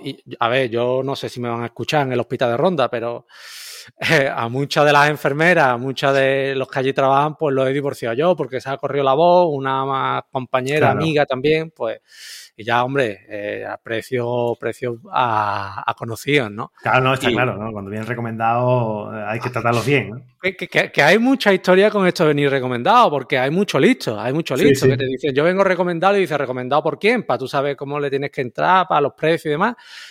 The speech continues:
Speaker 1: "¿Recomendado por quién?". "No, es que", y al final mentira. Entonces, también hay mucho listo que ya, ya uno ya va
Speaker 2: <laughs>
Speaker 1: cogiendo canas, ¿no? Aunque estemos calvos, ¿no?
Speaker 2: <laughs> Estemos calvos.
Speaker 1: <laughs> Que estemos calvos.
Speaker 2: <laughs> Qué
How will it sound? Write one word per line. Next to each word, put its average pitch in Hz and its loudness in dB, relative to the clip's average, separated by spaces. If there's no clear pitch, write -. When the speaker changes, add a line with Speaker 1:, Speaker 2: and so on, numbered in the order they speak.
Speaker 1:
"¿Recomendado 123 0
por 151 2
quién?". 175 0
"No, 233 4
es 233 0
que", 220 2
y 135 -8
al 117 -2
final 117 -8
mentira. 143 0
Entonces, 113 -2
también 107 -4
hay 127 -4
mucho 131 -2
listo 123 -4
que 113 -4
ya, 131 0
ya 123 -2
uno 139 4
ya 135 -2
va 135 -2
Speaker 2:
<laughs> - -12
Speaker 1:
cogiendo 139 -2
canas, 127 2
¿no? 131 -6
Aunque 147 -6
estemos 139 0
calvos, 147 2
¿no? 160 2
Speaker 2:
<laughs> 185 2
Estemos 139 2
calvos. 120 -2
Speaker 1:
<laughs> 131 0
Que - -2
estemos 151 0
calvos. 117 -2
Speaker 2:
<laughs> 202 -2
Qué 160 -8